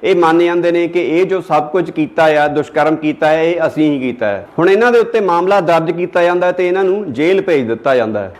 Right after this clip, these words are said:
ਹਾਲਾਂਕਿ ਇੱਥੇ ਜੋ ਇਹ ਭਾਵਨਾ ਸੀ, ਉਹਦੇ ਮਨ ਦੇ ਵਿੱਚ ਇਹ ਸਵਾਲ ਸੀ ਕਿ ਇਹ ਸਭ ਜੋ ਘਟਨਾਕ੍ਰਮ ਵਾਪਰਿਆ ਆ, ਇਹਦੇ ਪਿੱਛੇ ਇਕੱਲਾ ਪਲਸਰ ਨਹੀਂ ਹੋ ਸਕਦਾ, ਹੋ ਸਕਦਾ ਕੋਈ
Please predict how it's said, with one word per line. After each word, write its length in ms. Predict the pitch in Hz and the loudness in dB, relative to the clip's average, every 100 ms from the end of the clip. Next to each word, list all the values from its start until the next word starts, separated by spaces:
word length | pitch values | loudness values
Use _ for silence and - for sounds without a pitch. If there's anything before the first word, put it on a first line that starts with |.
| - | -2
ਹਾਲਾਂਕਿ 340 | 156 190 196 | 2 2 2
ਇੱਥੇ 360 | 208 208 214 185 - - | 0 2 2 2 -4 -10
ਜੋ 180 | 120 185 | -2 0
ਇਹ 140 | 190 214 | 2 0
ਭਾਵਨਾ 380 | 202 160 160 185 | 2 2 2 -2
ਸੀ, 140 | 180 | -2
ਉਹਦੇ 200 | 185 180 | -2 0
ਮਨ 260 | 196 160 170 | 0 2 2
ਦੇ 100 | 185 | 2
ਵਿੱਚ 260 | 185 180 - | 0 -4 -6
ਇਹ 180 | 165 196 | 0 0
ਸਵਾਲ 340 | 190 156 160 165 | 2 2 2 0
ਸੀ 180 | 165 165 - | -2 -2 -2
ਕਿ 120 | 165 | -4
ਇਹ 220 | 139 170 226 - | 0 0 0 -2
ਸਭ 220 | 160 208 | -2 2
ਜੋ 160 | 190 190 185 | 0 0 -2
ਘਟਨਾਕ੍ਰਮ 520 | 139 160 160 160 160 | 0 0 0 2 2
ਵਾਪਰਿਆ 540 | 131 131 - 156 139 135 | 2 2 2 2 2 0
ਆ, 40 | |
ਇਹਦੇ 200 | - 147 202 | -2 -2 -2
ਪਿੱਛੇ 280 | 175 170 151 | -4 -8 -8
ਇਕੱਲਾ 300 | 151 151 160 | -4 -2 -2
ਪਲਸਰ 480 | 165 151 143 139 165 | 0 -2 -2 0 0
ਨਹੀਂ 100 | 160 | 0
ਹੋ 100 | 135 | -2
ਸਕਦਾ, 400 | 127 135 131 139 139 | -2 -2 0 0 2
ਹੋ 180 | 135 | 2
ਸਕਦਾ 340 | 151 151 147 151 | 2 0 0 -2
ਕੋਈ 300 | 151 147 156 | -2 -2 -2